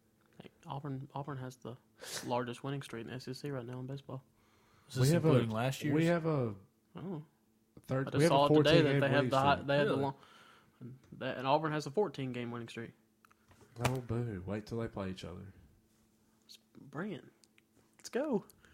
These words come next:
Speaker 1: Auburn
Speaker 3: But no,
Speaker 1: was,
Speaker 3: I would not
Speaker 1: Auburn
Speaker 3: put
Speaker 1: was one pop fly off a baseball glove that went to be a home run away <laughs> from, from the World Series last
Speaker 3: <laughs>
Speaker 1: year. It was,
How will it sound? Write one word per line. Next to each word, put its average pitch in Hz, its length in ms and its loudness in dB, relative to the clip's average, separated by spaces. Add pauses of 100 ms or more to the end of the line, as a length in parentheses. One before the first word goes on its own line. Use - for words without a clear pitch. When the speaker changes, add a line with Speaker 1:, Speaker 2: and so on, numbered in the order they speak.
(640)
Speaker 1:
Auburn 160 280 6
Speaker 3:
But 117 60 8
no, 147 40 8
Speaker 1:
was, 139 280 2
Speaker 3:
I 110 100 10
would 120 180 12
not 135 80 12 (120)
Speaker 1:
Auburn 220 260 12
Speaker 3:
put 165 80 8
Speaker 1:
was 139 400 10
one 180 560 6 (640)
pop 196 280 12
fly 202 320 12
off 196 160 12
a 156 40 6
baseball 190 540 12
glove 185 300 10
that 151 100 10
went 185 180 8
to 180 80 0
be 202 100 8
a 185 80 10
home 196 260 8
run 220 320 8 (380)
away 175 300 12
<laughs> - 0 -
from, - 260 0
from - 440 4
the 170 60 6
World 196 300 10
Series 151 400 6
last 143 540 6
Speaker 3:
<laughs> - 0 -
Speaker 1:
year. 147 340 4 (520)
It 139 100 0
was, 131 180 -2